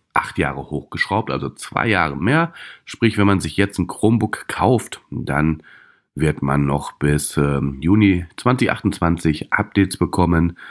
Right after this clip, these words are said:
Und das soll dann auch für die kommenden Chromebooks, die man sich entsprechend kauft, äh, entsprechend acht Jahre in der Zukunft liegen. Gute Sache. Ich glaub, nach acht Jahren hat so ein Teil auch seinen Dienst getan.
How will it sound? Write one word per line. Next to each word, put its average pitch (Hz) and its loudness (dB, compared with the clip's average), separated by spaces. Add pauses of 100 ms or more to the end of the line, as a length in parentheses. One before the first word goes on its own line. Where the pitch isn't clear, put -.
(280)
Und 76 2
das 64 0
soll 69 0
dann 60 0
auch 57 0
für 71 -2
die 64 -2
kommenden 80 2
Chromebooks, 73 -2
die 69 -4
man 67 -6 (380)
sich 185 2
entsprechend 113 2
kauft, 85 0
äh, 76 0
entsprechend - -4
acht - -4
Jahre 78 -4
in 80 -2
der 78 -2
Zukunft 98 -2
liegen. 95 0 (440)
Gute 185 2
Sache. 131 4 (680)
Ich - -2
glaub, 82 2
nach 80 -2
acht - -4
Jahren 73 2
hat 67 -8
so - -6
ein - -6
Teil - -2
auch - -4
seinen 67 -2
Dienst - -8
getan. - -4